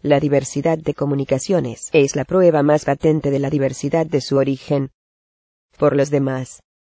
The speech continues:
los espíritus que pretenden comunicarse solos, se olvidan de decir el por qué los otros no pueden hacerlo. Su pretensión es la negación de aquello que el espiritismo tiene por más hermoso y consolador, las relaciones del mundo visible,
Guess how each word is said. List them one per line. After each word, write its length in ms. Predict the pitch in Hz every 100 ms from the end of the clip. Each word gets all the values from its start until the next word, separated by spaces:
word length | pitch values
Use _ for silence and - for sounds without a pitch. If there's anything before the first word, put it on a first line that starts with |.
| _
los 240 | 165 156 147
espíritus 580 | 131 226 196 151 147 -
que 140 | 135
pretenden 540 | 135 139 165 143 143
comunicarse 720 | 139 147 147 139 151 143 - 120
solos, 440 | 156 139 131 - _
se 220 | - 170 165
olvidan 480 | 156 151 139 147
de 140 | 147 139
decir 300 | 135 175 156
el 140 | 139
por 220 | - 165
qué 220 | - 277 -
los 240 | 147 139
otros 320 | 165 160 147 143
no 120 | 139
pueden 400 | - 151 143 135
hacerlo. 600 | 135 190 165 139 131 - _ _ _ _ _ _ _ _
Su 240 | - - 147
pretensión 560 | 131 131 131 160 170
es 180 | 170 -
la 120 | 147
negación 560 | 147 135 139 147 135 135
de 100 | 156
aquello 540 | 151 151 139 135 127 -
que 140 | 147
el 80 | 135
espiritismo 720 | 127 - 135 147 135 127 113 - _
tiene 360 | 190 180 170 156
por 140 | 135
más 240 | 135 135 160
hermoso 460 | 160 185 - 147
y 80 | 135
consolador, 840 | - 131 - 139 139 143 135 127 -
las 260 | 147 131
relaciones 580 | 139 139 - 175 170 151
del 140 | 143
mundo 360 | 143 139 135 139
visible, 560 | 135 - 143 139 123